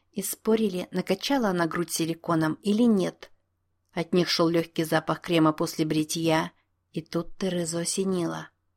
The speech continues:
Терезе удалось найти свободное место в вагоне-ресторане, который ещё не открылся.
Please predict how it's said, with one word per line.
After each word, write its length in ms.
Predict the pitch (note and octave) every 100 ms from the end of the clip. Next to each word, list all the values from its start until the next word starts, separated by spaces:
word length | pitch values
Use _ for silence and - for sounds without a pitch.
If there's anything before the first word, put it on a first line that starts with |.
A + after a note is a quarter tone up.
| _ _ _ _
Терезе 360 | F3+ F#3 F3+
удалось 340 | F3 E3+ F3+ -
найти 300 | F3 E3+ F3
свободное 580 | - E3+ E3+ E3+ E3+ E3+
место 380 | F3 E3+ -
в 20 | E3
вагоне-ресторане, 1120 | E3 E3+ F3+ E3 D#3+ - D#3+ E3 F3 F#3+ F#3 - - _
который 360 | F3 F#3 F3+
ещё 240 | E3+ - E3+
не 100 | F3
открылся. 720 | - - F#3 D#3+ - -